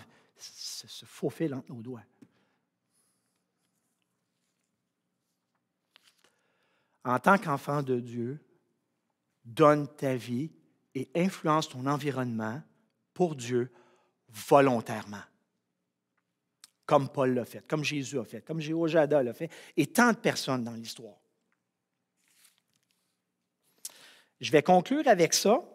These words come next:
Euh, il y a un proverbe populaire qui dit,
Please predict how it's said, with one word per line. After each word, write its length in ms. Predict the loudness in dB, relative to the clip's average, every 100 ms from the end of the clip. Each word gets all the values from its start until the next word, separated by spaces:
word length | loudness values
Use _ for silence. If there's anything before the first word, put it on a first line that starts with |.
| -20 _ _ _ -20 -18 -6
Euh, 380 | 0 0 -2 -6 -14 _ _ _ _ -2
il 60 |
y 40 | 0
a 40 |
un 60 | 2
proverbe 400 | 2 4 4 2
populaire 840 | 0 0 -2 0 0 0 -2 -8
qui 160 | -12 -12
dit, 400 | -10 -8 -8